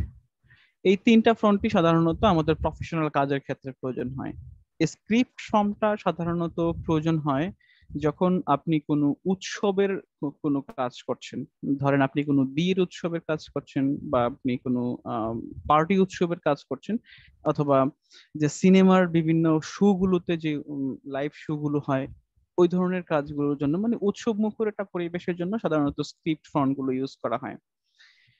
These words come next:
Then স্ল্যা-, slab serif এবং, আহ, serif, এই দুইটা ফন্টের মধ্যে একটা মিল আছে। দুইটা ফন্টের দেখেন একটু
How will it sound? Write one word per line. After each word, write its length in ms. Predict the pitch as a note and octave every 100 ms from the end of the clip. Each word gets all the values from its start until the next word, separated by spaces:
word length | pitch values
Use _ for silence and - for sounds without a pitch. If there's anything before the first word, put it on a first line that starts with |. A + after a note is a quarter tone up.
| _ _ _ _ _ _ -
Then 400 | D#3+ G#3 F3 G#3 -
স্ল্যা-, 400 | - - D#3+ - _ _
slab 280 | - - F3+
serif 480 | - G#3 G3 A3 -
এবং, 300 | F3+ D#3+ D#3 - _ _
আহ, 460 | D#3 C3+ B2 B2 A#2+ - _ _
serif, 480 | - - A3 C#3+ B2 _ F#3
এই 120 | F#3+
দুইটা 360 | F3 G3+ A3
ফন্টের 720 | G#3 G#3+ G#3 G3 G#3 G#3 F#3+ - - F3
মধ্যে 460 | F3+ F3 F3+ F#3 F3+ _ _ _ -
একটা 200 | E3 F3
মিল 280 | E3+ D#3+ D#3
আছে। 300 | C#3+ - G3
দুইটা 240 | F3+ F#3+
ফন্টের 420 | E3 G3 F#3+ G#3
দেখেন 280 | D#3+ - D#3+
একটু 360 | D3 _ D3